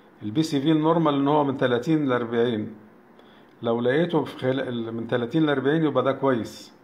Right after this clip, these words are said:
مفيش جفاف، آه، في الحالة، والحالة دي ممكن إن شاء الله تحتاج شوية محاليل بسيطة وكده. لكن لو لقيت البي سي في أعلى من أربعين، يعني وصل خمسين أو خمسة وخمسين، يبقى دي حالة باد بروجنوزيس وممكن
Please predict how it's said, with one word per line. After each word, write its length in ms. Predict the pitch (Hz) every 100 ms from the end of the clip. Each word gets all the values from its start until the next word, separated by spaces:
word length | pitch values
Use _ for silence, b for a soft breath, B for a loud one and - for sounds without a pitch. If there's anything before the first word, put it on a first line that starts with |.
| - - B B B -
مفيش 260 | - 139
جفاف، 480 | 123 113 139 135 -
آه، 260 | 113 113 104
في 140 | 127
الحالة، 440 | 107 110 117 135 135
والحالة 320 | 113 123 120
دي 100 | 123
ممكن 180 | 120 -
إن 60 |
شاء 160 | 113 117
الله 180 | 120 113 B B B B -
تحتاج 320 | - 131 117
شوية 200 | - 123
محاليل 300 | 117 - 120
بسيطة 380 | 113 104 123 120
وكده. 260 | - - - - B B B -
لكن 220 | 123 139
لو 160 | 131 127
لقيت 280 | 143 185 175
البي 220 | 147 165
سي 220 | 165 143
في 320 | 139 156 143 - - - -
أعلى 320 | 147 147 131
من 160 | 127 120
أربعين، 600 | 117 120 127 160 160 -
يعني 240 | 120 113 117
وصل 320 | 131 127 107
خمسين 480 | 117 107 131 135 123
أو 140 | 110
خمسة 320 | - 117 -
وخمسين، 460 | 104 110 - 139 143 - B B B B - 113
يبقى 220 | 107 113
دي 100 | 131
حالة 320 | - 135 127
باد 220 | 123 127
بروجنوزيس 680 | 120 117 110 127 143 147 135
وممكن 280 | 123 123